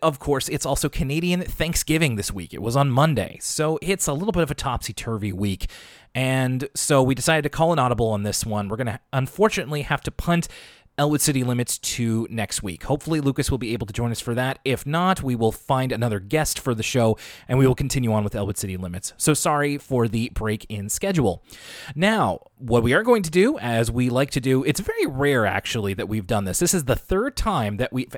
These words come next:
ever unlocked the Patreon.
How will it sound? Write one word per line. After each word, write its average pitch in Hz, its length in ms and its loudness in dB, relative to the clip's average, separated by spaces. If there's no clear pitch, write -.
ever 160 400 0
unlocked 185 920 0
the 135 180 4
Patreon. 110 760 -2